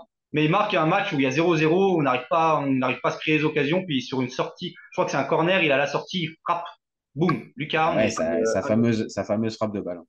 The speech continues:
Speaker 2: C'est, euh, c'est son, c'est son secret. Bon, et ben, écoute, euh, Alex, je te remercie. Merci pour ce, pour ce débat.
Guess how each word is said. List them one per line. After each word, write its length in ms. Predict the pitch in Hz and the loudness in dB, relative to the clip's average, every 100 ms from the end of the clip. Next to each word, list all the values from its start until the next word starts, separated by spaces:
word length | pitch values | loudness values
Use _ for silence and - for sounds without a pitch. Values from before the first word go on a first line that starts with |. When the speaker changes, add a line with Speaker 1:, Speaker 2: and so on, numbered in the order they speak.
| _ | _
Speaker 2:
C'est, 400 | - - 80 76 | -20 -18 -14 -14
euh, 80 | 76 73 76 | -16 -20 -20
c'est 160 | - 76 | -20 -18
son, 480 | 82 82 73 71 - _ - - | -14 -14 -14 -16 -20 _ -16 -10
c'est 140 | - 98 | -6 -2
son 160 | 110 | -2
secret. 420 | 107 113 95 - - _ - - - | 0 0 0 -6 -12 _ -20 -20 -12
Bon, 180 | 101 120 | 0 4
et 80 | 135 | 6
ben, 140 | 131 | 4
écoute, 260 | 147 160 180 | 4 0 0
euh, 300 | 135 131 123 | 2 4 6
Alex, 420 | 120 127 147 - - - _ - | 4 2 -2 -6 -14 -18 _ -18
je 80 | |
te 60 | - | -6
remercie. 540 | 107 110 - 113 - - - | -4 -4 -4 -8 -8 -14 -12
Merci 280 | 95 - - | -10 -8 -8
pour 140 | 113 | -6
ce, 760 | 110 101 98 95 92 92 90 87 | -2 0 0 0 -2 -2 -4 -6
pour 160 | 95 | -10
ce 120 | - | -8
débat. 300 | 92 90 90 | -4 -2 -2